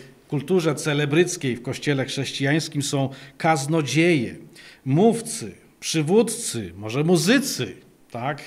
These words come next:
Y, ró-, no, różne osoby, które, które, y, y, są rozpoznawalne, które są znane, a na drugim końcu tego, tego, tej,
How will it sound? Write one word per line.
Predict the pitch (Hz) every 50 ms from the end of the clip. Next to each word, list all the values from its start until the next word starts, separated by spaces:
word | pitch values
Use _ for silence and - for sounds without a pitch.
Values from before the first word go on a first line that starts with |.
| - -
Y, | 147 147 143 143 147 156
ró-, | 160 160 190 196 196 185
no, | 180 175 180
różne | 185 208 196 170 185 196 185
osoby, | 170 - - 196 180 156 139 160 160
które, | - - 165 160 165 160 147 160 - - - - - - -
które, | - - 160 160 156 151 151 151 135
y, | 120 131 131 131 139 143 143 143 135 135 139 139 139 139 139 143 147 147 135 135 135
y, | 139 135 135 135 131 135 135 131 135 156 165 180 190 190 170 147 - -
są | - 160 156 165
rozpoznawalne, | 180 165 - - 175 175 151 147 165 160 156 147 170 170 170 160 139 120 110 113
które | - 139 147 143 -
są | - 143 143 139 127
znane, | 117 123 147 139 117 107 98 113 139 147 147 - - - - -
a | 151
na | 156 151 147
drugim | 139 127 160 226 269 226 208 202 170 131
końcu | - 175 170 160 147 135 - - 135
tego, | 135 131 120 113 120 117 110
tego, | - 131 120 113 117 110
tej, | - 117 113 110